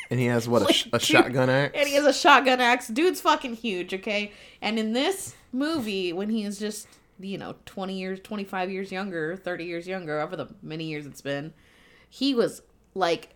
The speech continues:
Speaker 2: little, like, young little,
Speaker 1: Yeah.
Speaker 2: but still, like, big. Like,
Speaker 1: Yeah.
Speaker 2: he wasn't super buff, as buff as he is now, but he was pretty big.
Speaker 1: Yeah, you can't
Speaker 2: I was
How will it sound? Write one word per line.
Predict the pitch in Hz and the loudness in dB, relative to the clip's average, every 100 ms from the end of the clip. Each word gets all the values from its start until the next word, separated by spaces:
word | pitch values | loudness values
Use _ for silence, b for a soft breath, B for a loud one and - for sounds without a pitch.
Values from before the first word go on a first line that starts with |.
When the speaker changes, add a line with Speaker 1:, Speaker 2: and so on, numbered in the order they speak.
| _ | _
Speaker 2:
little, | 175 185 202 220 440 440 - | -10 -4 2 4 4 2 0
like, | 202 190 | -6 -4
young | 190 190 262 370 370 | 0 2 2 0 0
little, | 381 392 415 233 | 0 -2 -4 2
Speaker 1:
Yeah. | 110 107 196 | 2 2 8
Speaker 2:
but | 262 - | 6 6
still, | - - 226 233 254 285 | -2 -4 0 2 4 2
like, | 269 190 170 - - _ _ - 160 156 | 2 2 0 -10 -20 _ _ -20 -18 -4
big. | 170 160 123 143 - b b b - | -2 0 -2 -6 -12 b b b 0
Like, | 285 | 4
Speaker 1:
Yeah. | |
Speaker 2:
he | 359 | 6
wasn't | 370 349 302 | 6 2 0
super | 311 226 | -2 -2
buff, | 175 190 175 165 - - | 2 4 4 2 -4 -2
as | 190 190 | 0 2
buff | 208 214 | 0 -2
as | |
he | 185 175 | -4 -4
is | 165 | -4
now, | 175 151 | -6 -6
but | 143 180 | -6 -6
he | 196 | -6
was | 151 | -8
pretty | - 135 | -8 -8
big. | 131 120 107 | -6 -6 -4
Speaker 1:
Yeah, | 92 | -4
you | 107 | 0
can't | 156 107 | 0 2
Speaker 2:
I | |
was | 120 | 0